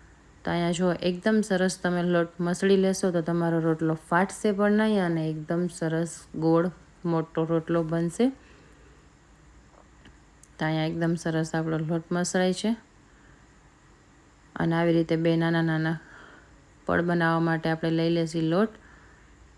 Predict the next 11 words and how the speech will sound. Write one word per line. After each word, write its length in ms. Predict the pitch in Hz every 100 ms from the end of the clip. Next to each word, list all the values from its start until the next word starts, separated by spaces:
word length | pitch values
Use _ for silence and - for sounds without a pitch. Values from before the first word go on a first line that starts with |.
| - - - - - - - - - - - - - - - - - - - - - - _ _ _ _ _ _
તો 40 | 233 233
અહીંયા 180 | 233 214
આપણા 180 | 214 196 208
બે 80 | 214
પડ 180 | 208 196 196
બની 240 | 202 190 208
ગયા 180 | 208 202
છે 140 | 220 202
અને 100 | 190 190
હવે 160 | 190 185
આપણે 200 | 185